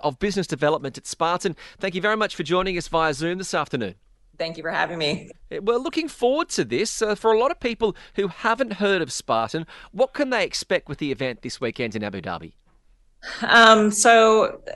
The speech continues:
Speaker 2: the event this weekend, we're hosting multiple distances. So tomorrow we will have our three K elite race, um, which is great head-to-head, fast action. Uh, you know, we have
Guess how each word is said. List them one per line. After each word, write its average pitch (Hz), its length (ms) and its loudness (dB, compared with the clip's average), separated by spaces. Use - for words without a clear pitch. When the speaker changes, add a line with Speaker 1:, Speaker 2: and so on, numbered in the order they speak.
Speaker 2:
the 214 260 2
event 269 240 2
this 269 220 6
weekend, 196 280 6
we're 170 120 6
hosting 175 320 4
multiple 170 340 4
distances. 151 680 0
So 147 400 6
tomorrow 202 460 8
we 175 200 2
will 175 120 6
have 170 280 4
our 165 220 4
three 185 400 0
K 170 580 6
elite 180 500 2
race, 170 480 0
um, 160 280 0
which 160 160 -2
is 156 100 -8
great 190 340 4
head-to-head, 175 720 0
fast 175 320 0
action. 160 640 0
Uh, 151 400 8
you 170 100 -2
know, 165 80 4
we 170 180 2
have 165 360 4